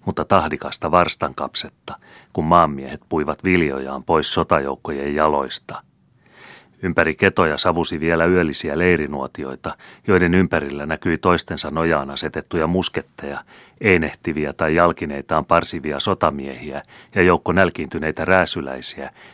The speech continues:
joita armeijan kintereillä oli Uudeltamaalta kulkenut tänne Hämeeseen. Osa eri rykmenttien sotilaista oli jo luomassa valleja Vanajan rannoille sillan kummallekin puolelle.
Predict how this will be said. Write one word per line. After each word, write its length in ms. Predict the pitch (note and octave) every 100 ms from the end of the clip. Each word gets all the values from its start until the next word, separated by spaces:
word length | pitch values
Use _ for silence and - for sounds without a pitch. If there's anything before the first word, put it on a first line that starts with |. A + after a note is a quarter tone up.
| -
joita 220 | E2 -
armeijan 400 | D2+ D2+ D2 C#2
kintereillä 600 | C#2 D#2 D2 C#2 C2+ C#2
oli 180 | C#2+ D#2+
Uudeltamaalta 640 | E2+ D#2+ C#2+ C#2+ C#2 B1+ D#2
kulkenut 480 | F2 D#2 D2+ C2+ -
tänne 260 | C#2+ C#2+ -
Hämeeseen. 680 | D#2+ D2 B1+ - - - - _ _ _ _ _ _ _ _ _ _
Osa 300 | F2+ D#2 D2+
eri 220 | D#2 D#2+
rykmenttien 560 | D#2 E2 - D2+ - D#2+
sotilaista 640 | E2+ E2 E2+ C2+ B1+ -
oli 140 | D2+ D#2
jo 100 | D#2+
luomassa 440 | E2+ D#2+ D2+ E2
valleja 440 | E2+ F2+ D2 C#2 C#2
Vanajan 380 | E2 D#2 C2+
rannoille 500 | C#2 D#2+ D2+ C#2 C2
sillan 400 | - - D#2+ C#2 C2+
kummallekin 560 | E2+ D2 C2+ - D#2+
puolelle. 540 | - D#2 C2+ C2+ -